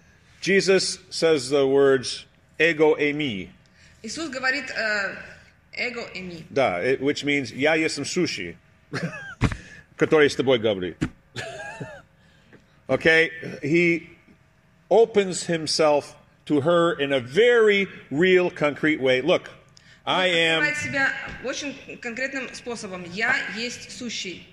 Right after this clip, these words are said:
Speaker 1: I am the Son of God,
Speaker 2: Я
Speaker 1: the
Speaker 2: есть,
Speaker 1: Messiah.
Speaker 2: э, Сын Божий, Мессия.
Speaker 1: He, you know, he's not even that blunt with his disciples at this point.
Speaker 2: Он, на тот момент он не так, э, открыт со своими учениками.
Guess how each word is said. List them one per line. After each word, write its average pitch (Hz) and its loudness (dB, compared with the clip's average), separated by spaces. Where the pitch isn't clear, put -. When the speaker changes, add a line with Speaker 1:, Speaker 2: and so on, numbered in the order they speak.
Speaker 1:
I 151 0
am 190 2
the 160 0
Son 165 0
of 151 0
God, 101 -2
Speaker 2:
Я 226 -6
Speaker 1:
the 247 -4
Speaker 2:
есть, 139 -2
Speaker 1:
Messiah. 147 -2
Speaker 2:
э, 196 -4
Сын 262 -8
Божий, 220 -10
Мессия. 202 -10
Speaker 1:
He, 185 -2
you 165 0
know, 190 2
he's 160 2
not 233 2
even 208 0
that 196 2
blunt 185 2
with 151 0
his 143 2
disciples 135 0
at 107 0
this 127 -4
point. 90 -12
Speaker 2:
Он, 277 -8
на 254 -4
тот 285 -10
момент 285 -4
он 262 -8
не 240 -8
так, - -6
э, 220 -4
открыт 277 -10
со - -14
своими 254 -8
учениками. 247 -8